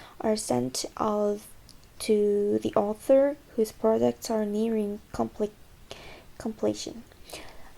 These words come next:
I will have limited internet access while traveling, but I will respond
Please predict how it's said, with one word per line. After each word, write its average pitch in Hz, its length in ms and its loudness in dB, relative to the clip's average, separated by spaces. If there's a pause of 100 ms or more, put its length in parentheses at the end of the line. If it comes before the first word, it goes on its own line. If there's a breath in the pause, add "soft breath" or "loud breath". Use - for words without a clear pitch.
(100)
I 247 120 4
will 311 360 4
have 220 480 4 (200)
limited 220 760 2 (460)
internet 208 400 0
access - 560 0 (100)
while 208 240 4
traveling, 214 520 0 (360 loud breath)
but 214 300 2 (100)
I 220 80 6
will 214 220 4
respond 220 640 4